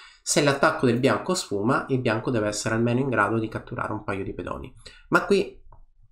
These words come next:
preferirei senz'altro essere il bianco perché questo re non si trova bene.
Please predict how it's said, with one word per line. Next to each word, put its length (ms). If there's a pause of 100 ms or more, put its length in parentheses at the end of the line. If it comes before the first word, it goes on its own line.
(220)
preferirei 840
senz'altro 540
essere 260
il 60
bianco 380
perché 260
questo 300
re 240 (260)
non 140
si 120
trova 240
bene. 340